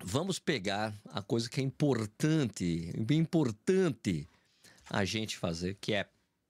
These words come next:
primeiro, do que que eu quero falar. Eu quero falar disso aqui. Deixa eu colocar aqui pra vocês verem o que eu quero falar. Eu quero falar sobre isso aqui.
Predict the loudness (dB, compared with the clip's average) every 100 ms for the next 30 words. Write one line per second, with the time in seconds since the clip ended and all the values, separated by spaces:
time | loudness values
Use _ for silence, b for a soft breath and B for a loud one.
0 | _ _ 0 2 2 0 -4 -4 -6 -2
1 | -2 0 -2 -2 -2 -2 0 0 0 -2
2 | -4 -2 0 -2 -4 -2 0 -2 b b
3 | b b b b 0 0 0 -2 -4 -2
4 | -2 0 -2 -4 -4 -4 -4 -4 -4 -6
5 | -8 -2 -2 -2 -6 -4 -4 -2 -2 0
6 | -2 0 0 -2 -2 -4 -6 -2 -4 -4
7 | -10 -12